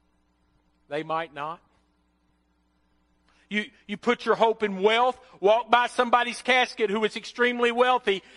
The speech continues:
They didn't take it with them. You put your hope in pleasure, and you can go from one high to the next, and that high will not satisfy.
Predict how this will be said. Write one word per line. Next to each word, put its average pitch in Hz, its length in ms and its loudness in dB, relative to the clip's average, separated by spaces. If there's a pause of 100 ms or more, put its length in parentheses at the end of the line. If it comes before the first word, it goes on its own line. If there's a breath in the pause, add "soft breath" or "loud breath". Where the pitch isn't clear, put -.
They 196 180 2
didn't 226 200 -2
take 233 200 0
it 233 80 -2
with 233 240 0
them. 190 160 -4 (1900 soft breath)
You 226 120 -4
put - 300 -2
your 254 120 4
hope 247 240 2
in 220 140 -2
pleasure, 262 560 0 (200 loud breath)
and 226 120 -2
you 226 80 -6
can 226 160 -10
go 240 160 4
from 220 260 -4
one 254 200 2
high 269 420 2
to 254 120 -6
the 208 120 0
next, 254 520 -2 (220 loud breath)
and 214 160 -2
that 262 200 2
high 269 460 2 (160 loud breath)
will 254 360 2
not 247 360 2
satisfy. 214 880 0